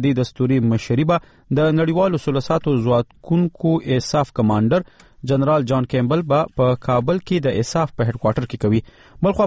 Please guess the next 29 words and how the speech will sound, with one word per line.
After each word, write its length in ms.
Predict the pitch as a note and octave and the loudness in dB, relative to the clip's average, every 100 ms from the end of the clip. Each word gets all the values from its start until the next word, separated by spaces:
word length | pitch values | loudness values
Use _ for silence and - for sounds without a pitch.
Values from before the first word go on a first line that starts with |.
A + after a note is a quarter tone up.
| F3+ | 2
په 180 | F3 D#3+ | 0 0
کابل 220 | D#3+ F3+ F#3 | 0 0 -2
کې 80 | D3+ | 0
د 120 | C3 C3 | 2 2
ناټو 320 | C3+ - D#3+ C#3 | 0 0 -2 0
تړون 200 | C#3 C#3 | 0 2
ملکي 280 | B2 A#2 D3+ B2+ | 0 0 0 -2
استازی 400 | - C3+ C3+ C3 A#2+ | 0 0 2 2 2
مورتیز 440 | A#2 - D3 B2 A#2 | 0 0 -2 -2 -2
یخموس 520 | A#2 - C3+ D#3 D3+ - | -4 -2 0 0 -2 -2
پرون 240 | C#3+ D3 | 0 2
له 60 | A#2+ | 0
مشال 280 | A#2 E3+ D#3+ | 0 0 0
راډیو 220 | C#3+ D3 | 0 -2
سره 160 | D3+ D#3 - _ - - | -2 -2 -4 _ -10 -2
په 140 | D3 | 0
ځانګړې 360 | C#3 D3+ F#3+ F3 | 0 0 0 0
مرکه 220 | C#3+ C3 E3 | 0 0 -2
کې 120 | D3+ | -2
ویلي 180 | E3 F3 - | 0 -2 -2
چې 60 | - | 0
په 40 | C#3 | 0
افغانستان 540 | C3+ C#3 - D#3 E3 | 2 0 0 -2 -2
کې 80 | - C#3+ | -2 -2
د 140 | B2 D3+ | 0 0
دوی 100 | C3+ A#2+ | 0 0
غیر 200 | C3 - | -2 0
فوزي 240 | A#2+ D#3+ C3+ | 0 0 2
ماموریت 380 | A2 A2+ C#3 | 2 2 0